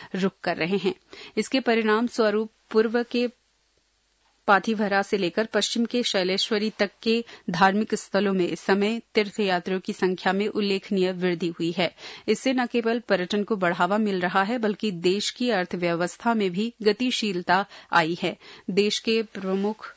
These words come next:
पर्यटन स्थलों पर इस समय स्थानीय पर्यटकों की भीड़ देखी जा रही है।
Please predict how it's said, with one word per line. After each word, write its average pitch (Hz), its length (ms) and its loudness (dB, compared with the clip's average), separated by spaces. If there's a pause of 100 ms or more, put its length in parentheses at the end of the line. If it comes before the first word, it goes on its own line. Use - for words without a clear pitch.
(200)
पर्यटन 214 460 0
स्थलों 190 360 -2
पर 214 160 -2
इस 196 160 -4
समय 185 280 0
स्थानीय 185 400 0
पर्यटकों 180 540 -2
की 226 280 -4 (360)
भीड़ 196 400 -2 (680)
देखी 190 320 0
जा 165 180 0
रही 151 260 -4
है। 175 240 0